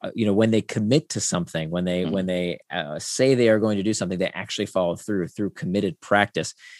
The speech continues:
Speaker 1: Uh, this whole methodology is, is brand new, right? I made up the word indistractable, so it's very hard to get in people's heads and
Speaker 2: It's a
Speaker 1: show,
Speaker 2: great
Speaker 1: "Oh, I,
Speaker 2: word.
Speaker 1: they
Speaker 2: Uh,
Speaker 1: follow
Speaker 2: the
Speaker 1: these
Speaker 2: word
Speaker 1: techniques."
Speaker 2: is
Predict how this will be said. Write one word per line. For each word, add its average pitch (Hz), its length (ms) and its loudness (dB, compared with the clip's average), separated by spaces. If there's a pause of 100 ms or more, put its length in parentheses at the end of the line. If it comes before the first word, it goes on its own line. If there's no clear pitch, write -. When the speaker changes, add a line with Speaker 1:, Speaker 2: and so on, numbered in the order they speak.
(200)
Speaker 1:
Uh, 90 160 0
this 113 160 0
whole 143 200 6
methodology 107 760 2
is, 87 240 -4
is 98 160 -2
brand 95 340 0
new, 95 220 0
right? 90 240 2
I 95 80 0
made 101 180 2
up 95 120 -2
the 92 100 -2
word 101 340 2
indistractable, 87 720 -4
so 101 140 -4
it's 90 140 -6
very 101 240 0
hard 101 320 0
to 92 340 -2
get 107 100 0
in 98 100 0
people's 90 300 -6
heads 101 300 2
and 87 120 -4
Speaker 2:
It's 87 140 -6
a 95 40 2
Speaker 1:
show, 92 240 6
Speaker 2:
great 117 120 8
Speaker 1:
"Oh, 104 40 6
I, 101 80 4
Speaker 2:
word. 95 160 2
Speaker 1:
they 101 140 2
Speaker 2:
Uh, - 20 -4
Speaker 1:
follow 92 260 4
Speaker 2:
the 95 60 4
Speaker 1:
these 92 120 4
Speaker 2:
word 98 180 6
Speaker 1:
techniques." 95 140 4
Speaker 2:
is - 220 0